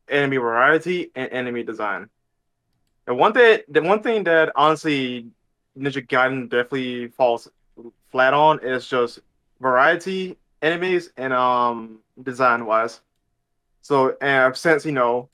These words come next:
their sister series, though, they should take notes from how, um, Neo designed their enemies. Not, not mechanically, just pure design, how they look. And also the amount of, um, enemies that you, um, they have, like, throughout a stage,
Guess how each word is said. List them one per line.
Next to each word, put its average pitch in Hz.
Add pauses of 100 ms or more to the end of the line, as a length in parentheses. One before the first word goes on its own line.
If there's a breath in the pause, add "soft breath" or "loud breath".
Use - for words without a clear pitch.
(100)
their 120
sister 170
series, 117
though, 117
they 120
should 143
take -
notes 131
from 120
how, 113
um, 117
Neo 120
designed 120
their 117
enemies. 107 (480)
Not, 147
not 170
mechanically, 160
just 131
pure 156
design, 127
how 120
they 123
look. 117 (600)
And 135
also 135
the 120
amount 123
of, 123
um, 120 (180)
enemies 123
that 120
you, 123
um, 117
they 120
have, 113 (600)
like, 104
throughout 120
a 117
stage, 120